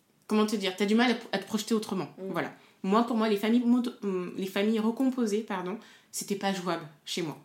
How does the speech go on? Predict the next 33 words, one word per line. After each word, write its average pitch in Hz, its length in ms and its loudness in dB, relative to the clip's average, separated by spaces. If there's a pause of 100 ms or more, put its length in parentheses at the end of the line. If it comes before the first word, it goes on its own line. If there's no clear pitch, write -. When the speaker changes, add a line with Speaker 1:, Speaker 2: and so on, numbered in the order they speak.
Speaker 2:
D'accord. 190 260 -12 (100)
Speaker 1:
Tu - 120 -12
vois, - 80 -12
c'était 175 240 -4
vraiment 190 260 -2
pas 190 140 -2
une 170 100 -2
option. - 240 -8 (760)
Euh, 156 560 0 (100)
pourquoi ? 185 500 -4 (1500)
Parce 214 200 4
que, 262 380 0
euh, 175 180 2
j'ai 170 160 -2
peur 226 380 0
de, 175 560 -4
j'avais 180 320 0
peur, 196 420 -2
du 165 160 -12
moins, 143 240 -6
parce - 140 -14
que 165 80 -10
maintenant 156 180 -8
c'est 156 160 -12
plus 160 140 -12
le 156 40 -12
cas, - 240 -14
mais 180 100 -4
j'avais 196 260 2
peur 202 480 -2
de 165 100 -4
rencontrer 214 580 -4
quelqu'un, 190 380 -10